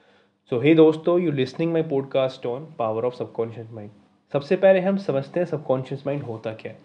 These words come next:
सबकॉन्शियस माइंड आपके अवचेतन मन होता है। जब आप सोते हैं, स्लीपलेस स्टेट पे जाते हैं,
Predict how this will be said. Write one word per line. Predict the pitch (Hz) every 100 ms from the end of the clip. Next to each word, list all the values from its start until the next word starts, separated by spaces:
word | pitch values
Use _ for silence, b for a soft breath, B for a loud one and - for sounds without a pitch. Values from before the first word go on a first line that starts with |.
| b b b -
सबकॉन्शियस | 151 - 180 190 190 185
माइंड | 175
आपके | 170 180 175
अवचेतन | 151 151 - 139 143
मन | 127 120
होता | 117 107 107
है। | 107 - b b 123
जब | 143
आप | 180
सोते | - 143 135 165 151
हैं, | 117 - B B _
स्लीपलेस | - 139 170 170 170
स्टेट | - 151 147
पे | 151
जाते | 135 120 -
हैं, | 117